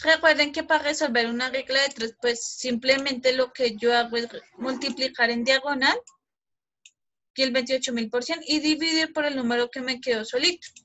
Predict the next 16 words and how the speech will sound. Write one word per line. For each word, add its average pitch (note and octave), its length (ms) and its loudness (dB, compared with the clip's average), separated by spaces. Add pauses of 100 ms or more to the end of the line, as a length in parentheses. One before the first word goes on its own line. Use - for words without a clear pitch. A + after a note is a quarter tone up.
(120)
Lo B3+ 160 -2
mismo, C4 300 -2 (120)
¿cierto? A3 440 -4 (840)
Veintiocho, A#3+ 440 0 (140)
ay, C4 80 -4
bueno, A#3 220 -6
acá A3+ 220 -4
veintiocho A#3+ 480 -2
mil. B3 220 -4 (640)
No, B3 220 -8 (100)
con A3 100 -4
el G#3+ 100 -4
mouse - 180 -10
casi A3 300 -4
no A3 180 -4
puedo. G#3 260 -2